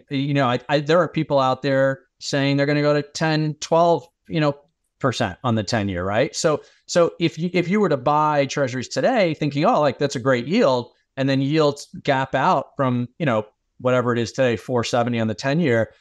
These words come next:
to, to eight, nine, ten percent, you, you're actually losing money, right? So you're not making your four point seven percent yield, you're, you're losing principal dramatically, right? So I think, um, I think you need to look at ways to bring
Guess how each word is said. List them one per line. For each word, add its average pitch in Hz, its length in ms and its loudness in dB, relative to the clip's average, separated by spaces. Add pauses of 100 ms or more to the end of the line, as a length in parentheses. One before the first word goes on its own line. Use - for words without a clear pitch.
(140)
to, 117 300 0
to 127 180 -4
eight, 131 300 -2 (160)
nine, 120 480 -2
ten 123 240 -2
percent, 127 540 -2
you, 160 120 0
you're 156 180 0
actually 139 520 -2
losing 147 340 -2
money, 87 300 -6
right? 107 280 -2
So 127 360 2 (240)
you're 143 80 0
not 151 160 0
making 117 320 0
your 107 260 2
four 123 180 2
point 110 260 -2
seven 107 180 2
percent 107 240 -4
yield, 104 260 0
you're, 107 280 -2
you're 107 180 -2
losing 107 280 0
principal - 580 -4
dramatically, 113 580 -2
right? 110 240 -4
So 135 260 2 (320)
I 151 120 0
think, 240 440 -2
um, 127 420 0 (200)
I 131 60 -6
think 180 180 0
you 170 80 2
need 156 160 2
to 139 80 0
look 135 420 -2
at 117 380 -2 (280)
ways 131 520 -2
to - 120 -6
bring 117 680 0